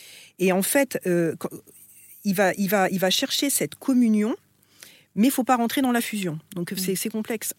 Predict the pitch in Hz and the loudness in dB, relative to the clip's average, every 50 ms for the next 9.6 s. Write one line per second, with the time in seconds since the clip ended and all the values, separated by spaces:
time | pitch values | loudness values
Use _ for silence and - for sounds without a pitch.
0 | - - - - 214 214 208 - - - 180 175 175 170 175 - - - - 214 | -2 -2 -2 -4 -4 -4 -4 -6 -2 0 0 0 2 0 -2 -4 -6 -4 -2 -2
1 | 190 - 196 - 185 170 - 165 165 170 202 208 - 214 226 240 - 220 220 214 | 0 0 0 0 0 0 2 2 2 2 2 2 2 2 2 4 4 4 4 2
2 | 190 165 202 208 202 202 - 208 196 220 220 196 185 185 196 190 190 202 - - | 2 2 4 4 6 6 6 4 4 6 4 4 4 4 4 2 2 0 0 -4
3 | - - - - 185 185 185 175 175 - - 190 185 208 214 - - - 190 208 | -6 -6 -2 0 2 4 4 4 2 0 0 0 2 2 2 2 0 0 2 2
4 | 196 - 208 220 208 - - - - - 220 - - 240 208 208 - - 240 240 | 2 4 2 2 4 4 4 4 2 0 -2 0 2 2 2 2 2 4 4 4
5 | 226 208 202 190 208 220 208 247 262 240 254 - - 269 254 233 202 - - 226 | 4 4 4 6 6 6 6 4 4 4 4 4 4 4 4 4 4 4 2 2
6 | - 214 208 196 202 - - 262 285 - - 175 - - 254 262 - - - 220 | 2 4 4 4 4 2 2 0 0 0 0 -4 0 0 0 0 0 0 -2 -2
7 | 185 202 214 202 185 190 190 - - 208 214 - 175 175 170 165 170 175 - - | 0 0 0 2 2 0 0 2 0 0 0 0 0 2 2 2 0 -2 -4 -4
8 | 180 175 170 180 180 - - - - _ _ _ - - 165 165 160 165 165 - | -2 -2 -2 -2 -4 -6 -10 -14 -20 _ _ _ -10 -4 -2 -2 -2 -2 -2 -2
9 | 233 262 330 - - 240 285 294 175 175 170 | -2 -2 -2 -2 -2 -2 -2 0 -2 -4 -4